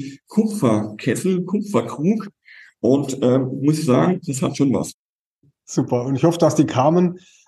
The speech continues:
Speaker 2: äh, dich jetzt auch zu Hause ausgestattet hast, dass du zu Hause auch dann was bekommst.
Speaker 1: Ja, genau. Aber da sind wir noch am, da, da bleiben wir beim Aperol. Never change,
Speaker 2: <laughs>
Speaker 1: never change a running system. Das ist dann etabliert.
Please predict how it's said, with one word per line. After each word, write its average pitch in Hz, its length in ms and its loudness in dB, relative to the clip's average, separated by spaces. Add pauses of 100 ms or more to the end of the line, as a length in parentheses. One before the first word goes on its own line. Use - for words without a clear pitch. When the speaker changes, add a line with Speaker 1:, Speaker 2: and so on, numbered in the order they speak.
(100)
Speaker 2:
äh, 143 160 -2
dich 147 160 -2
jetzt 151 180 0
auch 139 140 0
zu 135 140 0
Hause 135 280 4
ausgestattet 143 540 0
hast, 131 180 -2
dass 123 200 -8
du 131 80 -6
zu 120 160 -8
Hause 120 260 -2
auch 120 160 -2
dann 117 180 -2
was 113 160 -6
bekommst. 107 360 -10
Speaker 1:
Ja, 123 200 2
genau. 117 260 2
Aber 143 180 0
da 160 200 0
sind 175 120 0
wir 165 80 2
noch 165 140 4
am, 135 180 0
da, 139 180 -2
da 143 180 -6
bleiben 156 260 -2
wir 160 60 2
beim 127 160 0
Aperol. 120 680 -2
Never 143 320 2
change, 135 880 0
Speaker 2:
<laughs> - 20 -
Speaker 1:
never 165 280 -2
change 147 380 0
a 131 40 4
running 135 260 2
system. 131 540 0
Das 120 180 -2
ist 139 140 -6
dann 120 180 -2
etabliert. 117 520 -2